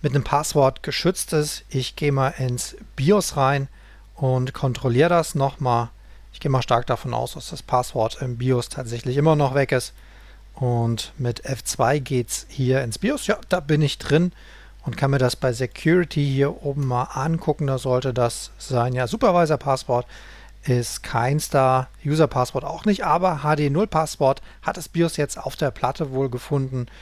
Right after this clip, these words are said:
Und mal gucken, ob ich hier was ändern kann. Ja gut, ich könnte es ändern, da brauche ich aber natürlich das alte Passwort für und das habe ich ja nicht. Ja,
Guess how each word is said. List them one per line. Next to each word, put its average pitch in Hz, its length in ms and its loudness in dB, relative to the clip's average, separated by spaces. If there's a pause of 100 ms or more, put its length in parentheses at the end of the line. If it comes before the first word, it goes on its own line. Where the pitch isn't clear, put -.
(320)
Und 123 680 2 (640)
mal 117 180 -2
gucken, 143 480 -2
ob 127 240 -4
ich 127 100 -6
hier 127 600 0 (220)
was 120 260 -4
ändern 143 360 2
kann. 135 240 0
Ja 180 100 2
gut, 220 200 -2
ich - 140 -10
könnte 185 280 2
es 180 100 -6
ändern, 151 380 0 (360)
da 139 100 -2
brauche 120 320 0
ich - 160 -8
aber 131 240 0
natürlich 123 320 -2
das - 240 -6
alte 170 340 -2
Passwort 131 640 2
für 123 340 0 (540)
und 117 380 -4
das 120 180 -6
habe 123 200 0
ich 113 100 -4
ja 120 100 0
nicht. 117 320 -4 (1600)
Ja, - 100 -4